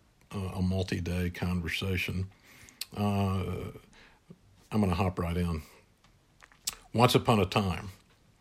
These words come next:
there was a musician who complained that half the notes he wanted to play were not on the piano. They lay, he claimed, between the keys where he could not get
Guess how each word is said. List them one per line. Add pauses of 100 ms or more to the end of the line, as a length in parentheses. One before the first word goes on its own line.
(260)
there
was
a
musician (520)
who
complained
that (240)
half
the
notes
he
wanted
to
play (440)
were
not
on
the
piano. (1080)
They
lay,
he
claimed, (360)
between
the
keys
where
he
could
not
get